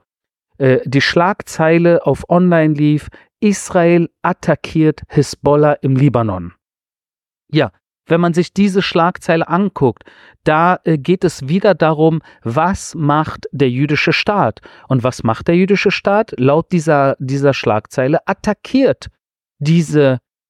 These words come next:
dieser jüdische Staat. Das heißt, der jüdische Staat scheint Täter zu sein, weil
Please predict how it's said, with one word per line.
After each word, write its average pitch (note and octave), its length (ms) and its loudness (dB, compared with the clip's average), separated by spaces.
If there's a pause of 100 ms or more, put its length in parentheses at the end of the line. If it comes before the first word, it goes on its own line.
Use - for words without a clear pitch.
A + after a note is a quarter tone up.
(100)
dieser D#3 380 0
jüdische C#3+ 520 0
Staat. F3+ 480 -2 (280)
Das - 180 -4
heißt, D3+ 320 2
der C3 80 4
jüdische G3 480 2
Staat D#3+ 480 0 (320)
scheint D3+ 560 0 (200)
Täter G#3+ 360 0
zu B2+ 160 -2
sein, G2+ 340 -4 (160)
weil B2 480 0